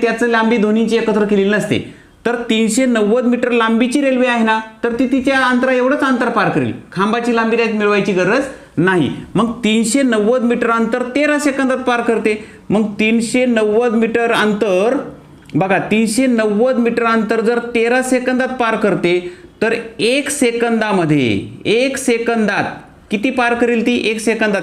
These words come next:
तेरा एक तेरा, तेरा त्रिक एकोणचाळीस, एका सेकंदामध्ये ती तीस मीटर जाते, एका सेकंदात तीस मीटर. आता एका सेकंदात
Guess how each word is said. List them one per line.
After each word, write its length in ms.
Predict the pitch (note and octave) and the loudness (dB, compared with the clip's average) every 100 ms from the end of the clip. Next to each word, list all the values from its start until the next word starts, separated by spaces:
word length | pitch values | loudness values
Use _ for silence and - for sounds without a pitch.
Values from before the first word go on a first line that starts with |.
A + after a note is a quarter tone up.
| - | -2
तेरा 180 | G3+ G#3+ | 0 0
एक 120 | G#3 G#3+ | 0 0
तेरा, 180 | A3 A3+ A3 | 0 0 0
तेरा 160 | G#3+ G#3 | 0 0
त्रिक 200 | G#3 G#3 | 0 0
एकोणचाळीस, 500 | G3+ G3 F3 D3+ A#2+ - - - | 0 0 0 -2 -4 -10 -14 -4
एका 340 | F#3 G3+ B3 A#3+ | -4 -2 -2 0
सेकंदामध्ये 680 | A#3+ A3+ A3 G#3+ G#3 G#3 G#3 | -2 0 0 0 0 0 0
ती 80 | A3 A3 | -2 0
तीस 220 | G#3+ G#3 F#3+ | 0 0 0
मीटर 220 | E3 C#3+ | 0 0
जाते, 360 | B2 G#2 E2 - - - | 0 -2 -6 -10 -18 -6
एका 280 | D#3 D#3 A3 | -4 -2 -2
सेकंदात 440 | A3+ A3 A3+ A3+ A#3+ - - - - | -2 0 0 0 -4 -10 -18 -12 -2
तीस 200 | A3+ - | 0 2
मीटर. 220 | G3+ G2+ G2+ - - | 2 0 -4 -8 -10
आता 260 | C3+ E3+ A3+ | -6 -4 -2
एका 420 | G3 F#3 F#3 B3+ | 0 0 0 0
सेकंदात 520 | B3+ A#3+ A#3 A#3+ B3 | 0 0 0 0 0